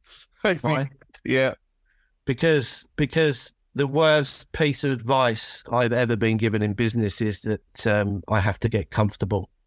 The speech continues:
Speaker 2: Get your business to a point where it's comfortable, Paul. That's the worst bit of advice I've ever been given. We, we run Flooring Hut where I don't want it ever to be comfortable. Constant innovation, always trying to think about what the landscape looks like five years out.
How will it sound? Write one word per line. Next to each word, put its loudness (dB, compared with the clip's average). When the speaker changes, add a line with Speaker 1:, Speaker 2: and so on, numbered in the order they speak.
Speaker 2:
Get 2
your 2
business 0
to -4
a 0
point 0
where 2
it's -2
comfortable, -2
Paul. -2
That's 0
the -2
worst 2
bit 2
of 0
advice 0
I've 2
ever 2
been 0
given. 2
We, 2
we 2
run 4
Flooring 2
Hut 0
where 0
I 0
don't 2
want 2
it -6
ever 2
to -2
be -2
comfortable. -2
Constant 0
innovation, 0
always 0
trying 2
to 2
think 0
about 0
what -2
the 2
landscape 0
looks -2
like 2
five 0
years 0
out. 0